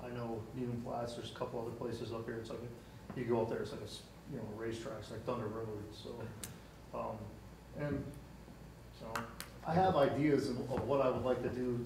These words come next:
to, to get out here and, and, and slow some people down and, and, and do some D U I enforcement and stuff like that. But it's just, uh, <laughs> just having the, the troopers available, and then when I do have troopers, it,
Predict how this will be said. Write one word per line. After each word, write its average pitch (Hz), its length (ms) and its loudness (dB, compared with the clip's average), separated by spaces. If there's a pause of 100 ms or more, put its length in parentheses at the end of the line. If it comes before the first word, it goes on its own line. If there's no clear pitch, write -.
to, 123 220 2
to 123 80 -2
get 123 140 4
out 120 160 4
here 117 340 0
and, - 20 -4
and, 113 160 -2 (280)
and 113 80 -6 (640)
slow 123 320 0
some - 200 -4
people 123 220 -4
down 113 400 0
and, 113 240 -4
and, 110 100 -4 (300)
and 113 120 -6
do 123 120 -2
some 117 160 -4 (340)
D 135 60 -6
U 117 140 2
I 113 120 4
enforcement 107 540 -2
and - 100 -8
stuff 127 220 -4
like 110 160 -2
that. 110 300 -2
But 113 160 -4 (180)
it's - 220 -8
just, 123 260 -2
uh, 117 160 -2 (720)
<laughs> - 680 -8
just - 240 0
having 117 400 2
the, - 520 -6
the 113 60 -2
troopers 123 520 -2 (100)
available, 120 560 0 (120)
and 123 120 0
then 117 320 2
when 123 100 -2
I 117 80 4
do 123 220 2
have 123 200 2
troopers, 113 500 -2 (120)
it, 123 80 -4